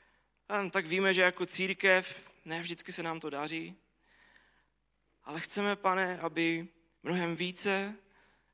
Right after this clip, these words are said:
jsme mohli odrážet tvoji slávu, aby mnohem více jsme mohli poznat, jaký ty skutečně jsi. Děkuji ti za každého jednoho člověka, že každý z nás je unikátní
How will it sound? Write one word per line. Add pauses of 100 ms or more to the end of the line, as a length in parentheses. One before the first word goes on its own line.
(460)
jsme
mohli
odrážet
tvoji
slávu,
aby
mnohem
více
jsme
mohli
poznat,
jaký
ty
skutečně
jsi. (1300)
Děkuji
ti
za
každého
jednoho
člověka,
že
každý
z
nás
je
unikátní